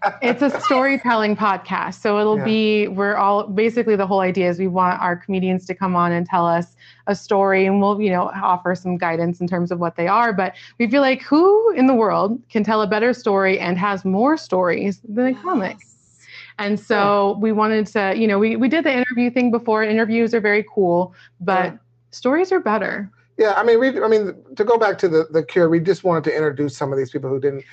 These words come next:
Speaker 2: get a chance to get on, on, on the stage.
Speaker 1: They were so close. They were
Speaker 2: Yeah,
Speaker 1: so
Speaker 2: and
Speaker 1: close.
Speaker 2: so, um,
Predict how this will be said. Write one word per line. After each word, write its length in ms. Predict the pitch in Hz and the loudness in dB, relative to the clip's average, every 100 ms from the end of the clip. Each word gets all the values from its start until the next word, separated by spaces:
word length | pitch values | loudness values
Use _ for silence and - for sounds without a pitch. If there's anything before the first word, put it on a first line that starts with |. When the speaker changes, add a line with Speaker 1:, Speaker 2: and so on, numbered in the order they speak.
| - - | -20 -2
Speaker 2:
get 120 | 170 | -2
a 60 | |
chance 300 | 147 165 147 | 0 -2 -2
to 80 | 147 | -2
get 100 | 143 | -2
on, 200 | 143 135 - - | -2 -6 -8 -4
on, 280 | 147 143 - | -4 -4 -6
on 100 | 147 | -6
the 80 | 135 | -6
stage. 300 | - 135 131 | -6 -2 0
Speaker 1:
They 80 | 240 | 2
were 120 | 302 | 2
so 300 | - 349 381 | 2 2 2
close. 380 | 339 330 233 180 | 2 0 0 0
They 80 | 160 | 0
were 60 | |
Speaker 2:
Yeah, 240 | 151 143 151 | 2 0 0
Speaker 1:
so 180 | 208 | 0
Speaker 2:
and 140 | 185 170 180 | 0 0 0
Speaker 1:
close. 100 | 185 | 2
Speaker 2:
so, 360 | 170 160 160 | 2 4 2
um, 460 | 156 151 147 143 | 2 2 0 -2